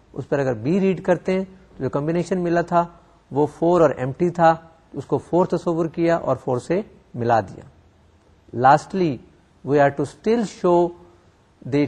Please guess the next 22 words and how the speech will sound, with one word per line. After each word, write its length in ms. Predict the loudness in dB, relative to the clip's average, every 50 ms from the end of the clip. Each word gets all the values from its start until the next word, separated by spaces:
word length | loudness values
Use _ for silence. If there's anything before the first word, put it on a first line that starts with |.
| -2 0 2
transition 580 | 2 4 4 2 0 -2 -4 -4 -4 -2 -2
for 400 | -2 -4 -2 0 2 4 4 4
both 680 | 2 0 -4 -2 2 4 6 6 6 6 4 2 -6 -14 -10 -4
A 280 | 0 2 4 4 4 2 0 -2
and 280 | -4 -2 -2 -4 -4 -6 -6 -6
B 320 | -4 -2 -2 -2 -2 -4 -6 -10 _ _ _ _ _ _ _ _ _ _ _ _ -2 4
for 120 | 4 4
state 640 | 4 2 -2 -4 0 0 0 0 -2 -6 -10 -2 2
four۔ 240 | 4 6 6 6 4 0 -6 -18 -20 _ _ _ _ _ _ _ _ _ _ _
اسٹیٹ 320 | -14 -4 -2 -2 -2 -2
فور 280 | -4 -4 0 2 2 2
کے 180 | 2 2 2
اے 260 | 2 2 2 2 4 6
اور 100 | 4 4
بی 160 | 4 0 -2
دونوں 280 | 0 0 2 2 2
کے 60 | 0 0
لیے 80 | 0
ٹرانزیشن 400 | 0 0 0 0 -2 -2 -4 -4
دکھانا 340 | -4 -2 -2 -2 -2 -2 -4 -4 -8 -18 -20 _ _ _ -4
باقی 400 | 2 2 2 2 2 -4 -6 -6
ہیں 120 | -6 -8